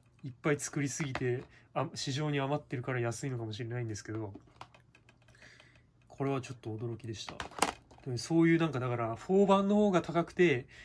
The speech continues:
ピーエスファイブ版の方が安いっていう、なんかわけわかんない現象が今起きてるっていう、面白かったですよ。だから。<laughs> 結構そういうソフトがね、あるんで、あの、ゲオとか、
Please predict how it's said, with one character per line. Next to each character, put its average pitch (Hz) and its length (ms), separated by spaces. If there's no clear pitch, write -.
ピ 180 240
ー 185 40
エ - 20
ス - 140
フ 185 80
ァ 180 100
イ 175 40
ブ 165 40
版 170 220
の 175 80
方 175 80
が 131 100
安 139 320
い 156 60
っ 127 40
て - 160
い 120 40
う、 - 20
な 139 100
ん - 20
か 120 60
わ 143 160
け 175 80
わ 139 80
か 135 100
ん 135 100
な 127 60
い 117 40
現 117 280
象 127 140
が 127 300
今 123 120
起 - 100
き - 40
て 117 60
る 101 120
っ - 20
て - 240
い 107 100
う、 139 80
面 139 140
白 139 160
か 110 60
っ 101 40
た - 140
で 98 60
す - 100
よ。 117 80
だ 107 80
か 107 80
ら。 120 140
<laughs> 135 100
結 226 180
構 151 100
そ 160 260
う 160 60
い 165 60
う 156 60
ソ 156 160
フ - 100
ト 117 100
が 101 100
ね、 104 180
あ 127 100
る 113 100
ん 98 120
で、 98 180
あ 127 100
の、 120 120
ゲ 156 180
オ 147 100
と 123 120
か、 110 280